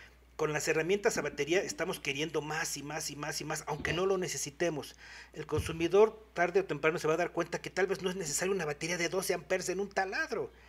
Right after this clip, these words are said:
pero queremos tener el más potente, ¿no? Y al rato entonces ya va a ser, "Ah, un taladro, pues, ¿sabes qué? Ponle una de cinco amperes, seis amperes, con eso tengo suficiente", ¿no?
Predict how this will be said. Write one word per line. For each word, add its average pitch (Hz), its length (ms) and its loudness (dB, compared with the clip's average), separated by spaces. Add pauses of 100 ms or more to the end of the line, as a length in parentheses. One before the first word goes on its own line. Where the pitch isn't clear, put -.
(140)
pero 123 240 0
queremos 160 320 4
tener 160 300 2
el 156 80 -2
más 139 220 -4
potente, 196 640 -6 (360)
¿no? 156 200 -8 (540)
Y 147 220 2
al 147 100 4
rato 165 220 4
entonces 170 300 -2
ya 156 140 2
va 160 100 -6
a 156 40 -10
ser, - 140 -10
"Ah, - 180 -14
un 202 140 -6
taladro, 214 480 2
pues, 214 100 -12
¿sabes 220 240 -4
qué? 240 140 -8
Ponle 247 260 -2
una 247 160 -8
de 226 120 -6
cinco 247 320 -10
amperes, 240 440 -10 (120)
seis 214 260 -6
amperes, 214 320 -6
con 196 160 -2
eso 202 120 -10
tengo 202 220 -4
suficiente", 190 640 -6 (300)
¿no? 202 240 -10